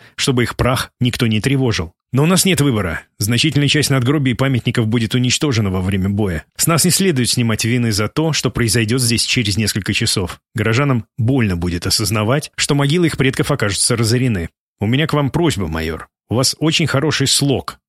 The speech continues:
Генерал-майор разлепил в слабой улыбке тонкие губы. «Напишите от, э, моего имени, что мы просим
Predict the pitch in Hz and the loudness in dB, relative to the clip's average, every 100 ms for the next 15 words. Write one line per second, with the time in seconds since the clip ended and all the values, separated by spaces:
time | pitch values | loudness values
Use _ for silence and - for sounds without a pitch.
0 | - 98 98 98 92 107 143 - - 117 | -6 -2 0 0 0 0 -2 -4 -2 0
1 | 117 123 127 101 - 104 98 117 - - | 0 0 -2 -2 -2 -2 0 -2 -2 -2
2 | 117 107 110 101 78 - 151 202 240 123 | -2 -2 -2 -2 -4 -2 0 0 2 0
3 | 107 120 113 107 117 120 120 123 196 117 | 0 0 0 0 0 2 2 2 2 0
4 | 104 - 151 131 120 135 120 | -2 -2 0 0 0 0 0